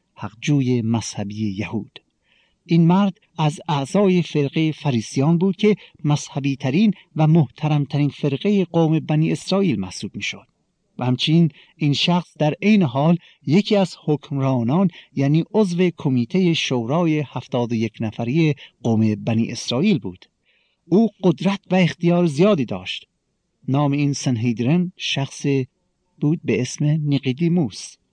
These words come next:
و با وجود اینکه در ایمانش هنوز کامل نبود، اما شخصی بود صمیمی و راستکار و برای همین بود که عیسی مسیح وقتی اشتیاق او را می‌بیند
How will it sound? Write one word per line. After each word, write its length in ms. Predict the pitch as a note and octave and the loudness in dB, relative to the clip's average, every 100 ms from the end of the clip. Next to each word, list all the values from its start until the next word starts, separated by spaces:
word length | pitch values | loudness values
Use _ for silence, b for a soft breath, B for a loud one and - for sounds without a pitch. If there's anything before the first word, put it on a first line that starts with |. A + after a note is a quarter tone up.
| _ | _
و 60 | C#3 | -4
با 260 | D#3 F3+ F3 | 2 2 2
وجود 320 | E3+ A#3 C4 | 2 4 4
اینکه 320 | A3 G3 F#3+ | 4 4 0
در 220 | D3+ E3 - | 0 -2 0
ایمانش 600 | E3+ E3 F#3+ F#3+ E3+ - _ | 2 4 4 2 0 -4 _
هنوز 400 | D#3+ F3+ F#3+ - | 0 2 2 -2
کامل 380 | - D#3 C#3 F3 | -8 -2 0 2
نبود، 420 | F3+ F3 E3 D#3+ b b b _ | 2 2 0 -2 b b b _
اما 240 | C#3+ D#3 C#3+ | 0 0 0
شخصی 420 | - E3+ - D3+ | 0 -2 -2 -6
بود 320 | B2+ C#3+ - _ _ | -4 -4 -6 _ _
صمیمی 760 | - - C3 A2 A2 C3 D3 C3+ b - | -18 -2 0 0 0 0 0 -4 b -6
و 140 | C3+ C#3 | -4 -2
راستکار 840 | C3 A2+ G2 - - A#2 G2+ G2+ - _ b b | -2 -2 -6 -12 -8 -6 -6 -10 -18 _ b b
و 60 | B2+ | -6
برای 320 | C3 C3+ C#3+ | -2 0 -2
همین 340 | A2 G3 E3 | 2 2 4
بود 160 | B2+ B2+ | 2 -2
که 220 | - B2+ - _ _ | -2 -4 -4 _ _
عیسی 480 | C#3 B2+ - F#3 F3 | -4 -2 -2 0 2
مسیح 400 | D3+ B2 C#3+ A#2 B B | 0 -2 -6 -8 B B
وقتی 380 | C3+ C#3+ - C#3+ - | -4 -4 -2 -8 -4
اشتیاق 600 | - - C#3 E3+ G#3 F#3 | -4 -2 0 2 2 2
او 160 | E3 | 2
را 140 | C3+ B2 | 0 0
می‌بیند 480 | A#2 G#2 A2+ A2+ | -2 -2 -2 -2